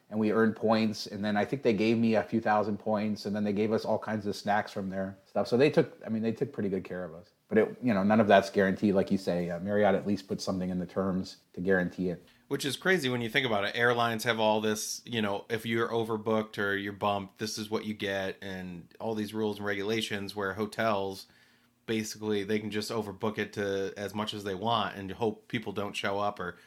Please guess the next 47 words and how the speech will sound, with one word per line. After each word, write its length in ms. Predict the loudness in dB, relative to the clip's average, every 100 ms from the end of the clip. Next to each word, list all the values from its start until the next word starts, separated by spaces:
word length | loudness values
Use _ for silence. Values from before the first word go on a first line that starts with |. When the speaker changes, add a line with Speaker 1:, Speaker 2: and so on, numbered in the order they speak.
| _
Speaker 2:
plan 220 | 2 6 6
on 140 | 4
people 200 | 0 0
not 180 | 0 0
showing 260 | -2 -2 -2
up. 200 | -2 -2
But 140 | -2
when 120 | 0
everybody 320 | -2 -2 -4
shows 320 | -2 -2 0 2
up, 340 | 4 2 -2 -8
they're 120 | -4
like, 180 | -2 2
"Oh, 300 | 2 2 0
don't 120 | -2
know 60 | -2
what 120 | -2
to 60 | 2
tell 200 | 4 6
you. 160 | 4 2
You 100 | 0
know, 140 | 0
you 100 | 0
might 180 | 0 0
have 120 | -2 -2
to 60 |
go 180 | 0 0
five, 460 | 2 2 4 2 -2
ten, 300 | -2 -2 -4
fifteen 440 | -6 -4 -6 -4
minutes 280 | -4 -6 -4
away. 500 | -2 0 0 -2 -4 -12
We 180 | -6 -2
might 140 | 0 2
not 180 | 0
even 200 | 0 -4
cover 280 | -2 -2 0
your, 360 | -2 -2 0 -2
<laughs> 40 |
uh, 260 | 0 -2 -2 -6 -4
uh, 160 | -4 0
taxi 460 | 4 4 4 -4
to 60 | -2
get 240 | -2 0
there," 280 | 2 2 2
or 60 | 0
whatever, 420 | 2 2 0